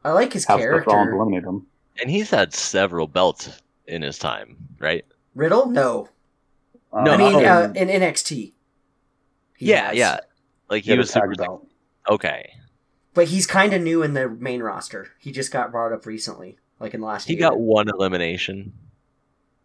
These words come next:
Speaker 1: But he lasted for near the end.
Speaker 3: Yeah, yeah.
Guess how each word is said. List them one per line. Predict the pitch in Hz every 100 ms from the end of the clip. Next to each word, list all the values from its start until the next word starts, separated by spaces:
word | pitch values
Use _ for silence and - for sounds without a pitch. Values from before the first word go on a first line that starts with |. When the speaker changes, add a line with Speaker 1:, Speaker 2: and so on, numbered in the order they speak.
| _ _
Speaker 1:
But | 151
he | 160
lasted | 139 175 - 139
for | - 131 - _ _ _ 147
near | 131 143
the | 120 123
end. | 139 110 - _ _ _ - 90
Speaker 3:
Yeah, | 147 - _ _
yeah. | 92 117